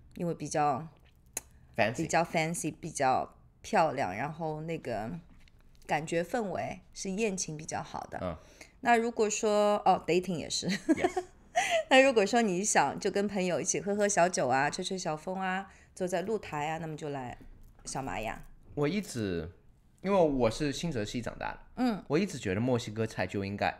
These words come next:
Speaker 2: 没有 fine dining 墨西哥菜。
Speaker 1: 嘿？
Speaker 2: 我一直觉得墨西哥菜就是一个比较便宜，
Speaker 1: Street food。
Speaker 2: 类似 street food 的东-，
Speaker 1: 对吧？
Speaker 2: 一个东西。
Speaker 1: 街边小吃
Speaker 2: 对的。
Speaker 1: 这样的。
Speaker 2: 我到上海才遇到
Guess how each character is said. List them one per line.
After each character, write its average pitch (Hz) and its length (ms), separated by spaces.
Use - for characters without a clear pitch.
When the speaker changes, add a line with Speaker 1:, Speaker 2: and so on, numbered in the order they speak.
Speaker 2:
没 120 180
有 110 280
fine 104 240
dining 90 400
墨 65 120
西 - 120
哥 64 160
菜。 - 200
Speaker 1:
嘿？ 208 100
Speaker 2:
我 202 80
一 226 140
直 - 240
觉 113 160
得 127 360
墨 170 180
西 165 140
哥 151 120
菜 151 220
就 135 140
是 135 200
一 127 140
个 117 240
比 90 240
较 131 180
便 98 400
宜， 110 320
Speaker 1:
Street 160 60
food。 - 20
Speaker 2:
类 240 260
似 127 460
street 143 320
food 110 400
的 76 100
东-， 69 180
Speaker 1:
对 220 80
吧？ 190 100
Speaker 2:
一 - 60
个 220 80
东 214 60
西。 - 0
Speaker 1:
街 208 60
边 202 220
小 165 220
吃 143 140
Speaker 2:
对 - 20
的。 - 160
Speaker 1:
这 185 80
样 151 300
的。 69 120
Speaker 2:
我 127 320
到 190 260
上 147 560
海 67 300
才 90 260
遇 113 260
到 87 320